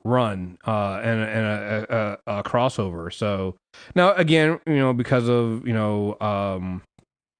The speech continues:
distribution, things like that, maybe that's slowing down a little bit. But yeah, it's going all the way till October, and I'm pretty sure, 'cause the, the,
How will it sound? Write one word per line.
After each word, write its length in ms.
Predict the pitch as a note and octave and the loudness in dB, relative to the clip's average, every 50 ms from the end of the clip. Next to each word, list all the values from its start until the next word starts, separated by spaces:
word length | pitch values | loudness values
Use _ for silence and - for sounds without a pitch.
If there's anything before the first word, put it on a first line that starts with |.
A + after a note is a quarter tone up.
| _ _ _ _ - - B2+ | _ _ _ _ -12 -8 -4
distribution, 540 | A#2+ - C#3 B2 - B2+ A#2 A#2 A2+ - A#2 | -2 0 0 0 0 0 0 -2 -2 -4 -4
things 140 | A2 A2+ A2 | -2 -2 0
like 100 | A2 G#2+ | 0 0
that, 260 | A2+ A2 G#2+ G#2 - - - - - - | 2 0 0 -2 -4 -12 -20 -12 -4 0
maybe 220 | C#3+ C#3 C3 B2+ | 2 4 6 6
that's 200 | B2+ B2 A#2 - | 4 4 2 0
slowing 280 | - B2 A#2 A#2 A#2 A2+ | 0 2 2 4 4 4
down 180 | A#2 A#2+ A#2 | 4 4 4
a 80 | A#2 G#2+ | 2 2
little 260 | G#2+ A2+ A2+ A#2+ A#2+ | 2 2 2 2 2
bit. 280 | B2+ C#3 C#3+ D3+ C#3+ - _ _ _ _ _ - | 2 2 2 0 -2 -6 _ _ _ _ _ -2
But 100 | A#2+ A#2+ | 0 2
yeah, 220 | A#2 C3+ D3 C#3 B2 | 4 6 4 4 4
it's 140 | C3 - - | 2 0 2
going 200 | F3+ E3 D#3 C#3+ | 2 2 4 4
all 80 | C#3 | 4
the 60 | C3+ | 2
way 60 | C3+ B2+ | 2 2
till 160 | - C3 A#2 | 2 0 0
October, 540 | A2 G#2 - - - A#2+ B2 A2+ G#2+ G#2+ - | 0 -2 -4 -2 0 0 0 0 0 -4 -6
and 120 | - - G#2 | -6 -6 -4
I'm 140 | G#2 G2 - _ - | -4 -6 -8 _ -16
pretty 680 | - - - - - B2+ C3 C#3 C#3+ C#3+ C#3 C3+ B2+ A#2+ | -18 -18 -8 -2 0 4 4 6 6 6 4 4 2 2
sure, 600 | A2 - - C3+ A#2+ A2+ G#2+ G2+ G2 F2+ F2 - _ _ _ _ _ _ _ _ _ _ _ _ _ _ _ - | 0 0 2 2 4 4 2 0 -2 -4 -6 -8 _ _ _ _ _ _ _ _ _ _ _ _ _ _ _ -4
'cause 120 | - B2 | -2 0
the, 200 | A2+ A2+ A#2+ B2 | 0 0 0 0
the, 220 | A#2 A#2 A#2 A2+ | 0 0 0 0